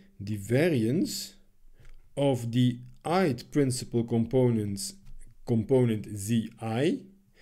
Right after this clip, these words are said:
that this variance is equal to lambda I. So the eigenvalues, lambda I, they correspond with variances of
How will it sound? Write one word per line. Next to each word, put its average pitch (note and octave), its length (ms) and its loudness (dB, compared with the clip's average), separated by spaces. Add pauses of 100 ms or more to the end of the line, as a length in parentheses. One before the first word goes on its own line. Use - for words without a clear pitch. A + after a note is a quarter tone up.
(280)
that B2 160 2
this B2 140 2
variance A#2+ 640 0
is C3+ 200 0
equal B2 280 2
to B2+ 360 2
lambda A2+ 500 -2
I. A2+ 340 -6 (580)
So D3+ 160 0
the C#3+ 340 -2
eigenvalues, C#3+ 1000 2 (280)
lambda D#3 400 0
I, A#2 460 -2 (380)
they C3 100 2
correspond E3 880 2
with B2 160 4
variances E3 1000 0 (340)
of C#3+ 260 2